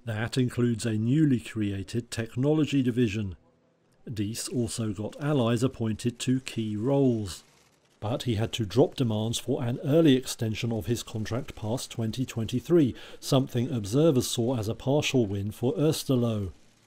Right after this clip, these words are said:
To help fund future plans, V W Group aims to cut overhead costs by five percent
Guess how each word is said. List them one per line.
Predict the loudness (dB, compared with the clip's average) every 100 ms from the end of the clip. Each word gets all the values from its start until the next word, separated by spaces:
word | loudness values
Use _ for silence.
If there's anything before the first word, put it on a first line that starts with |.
| _ _ _ _ -10
To | -6
help | -4 -6 -6
fund | 0 2 0
future | 0 -4 -4 -6
plans, | -4 -2 -2 -6 -12 -20 -20 0
V | 2 2
W | 2 0 0
Group | 2 2 2
aims | -2 -2
to | -4 -8
cut | -6 -8 0
overhead | 4 6 4 0 -6
costs | -4 -4 -4 -10 -8
by | -8 -8
five | -2 2 2 2
percent | 0 2 2